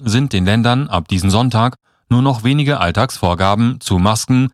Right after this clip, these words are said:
etwa in Kliniken und Pflegeheimen, möglich. Weitergehende Auflagen, auch mit Maskenpflichten im Handel, können sie in regionalen Hotspots verhängen,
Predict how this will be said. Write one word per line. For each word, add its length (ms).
etwa 300
in 160
Kliniken 480
und 160
Pflegeheimen, 640
möglich. 440
Weitergehende 600
Auflagen, 580
auch 240
mit 160
Maskenpflichten 680
im 120
Handel, 400
können 320
sie 160
in 120
regionalen 540
Hotspots 400
verhängen, 520